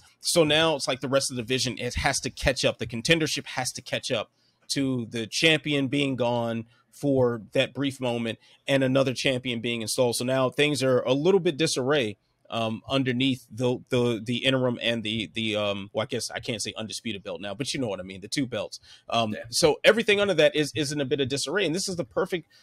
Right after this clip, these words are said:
Speaker 1: sort of chaos for Topuria to, to rise. If he defeats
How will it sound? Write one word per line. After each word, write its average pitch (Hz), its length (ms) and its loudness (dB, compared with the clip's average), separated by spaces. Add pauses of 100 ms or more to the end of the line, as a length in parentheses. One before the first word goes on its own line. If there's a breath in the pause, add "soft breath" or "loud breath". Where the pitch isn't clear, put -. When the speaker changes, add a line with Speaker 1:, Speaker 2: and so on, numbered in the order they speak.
Speaker 1:
sort 185 220 0
of 127 80 2
chaos 165 340 2
for 139 100 -6
Topuria 139 520 0
to, 123 160 -4
to - 140 -6
rise. 123 440 4
If 127 160 -6
he 254 180 0
defeats 185 520 -4